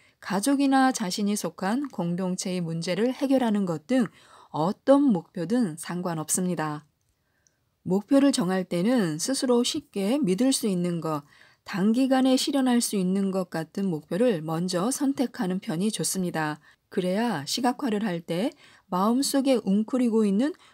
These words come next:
부정적인 저항감과 맞서서 싸우는 그런 번거로움을 줄일 수 있습니다. 성공의 기대감도 극대화할 수 있습니다. 일단 이렇게 시작했다가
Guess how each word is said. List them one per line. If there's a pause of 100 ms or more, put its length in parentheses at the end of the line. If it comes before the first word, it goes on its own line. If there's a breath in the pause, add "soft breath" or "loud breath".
(120 soft breath)
부정적인
저항감과
맞서서 (100)
싸우는
그런
번거로움을
줄일
수
있습니다. (400 soft breath)
성공의
기대감도
극대화할
수
있습니다. (480 soft breath)
일단
이렇게
시작했다가